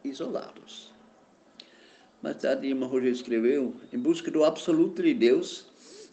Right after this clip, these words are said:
é necessário se inserir no absoluto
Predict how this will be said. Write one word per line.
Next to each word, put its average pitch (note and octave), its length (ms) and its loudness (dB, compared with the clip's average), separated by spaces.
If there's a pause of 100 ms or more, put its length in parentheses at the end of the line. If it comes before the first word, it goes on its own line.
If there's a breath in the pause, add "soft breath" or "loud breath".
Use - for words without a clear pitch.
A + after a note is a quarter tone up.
é B2+ 80 -6
necessário C#3+ 580 2
se D#3 140 -2
inserir C#3 720 0 (380 loud breath)
no B2+ 80 -2
absoluto B2+ 800 0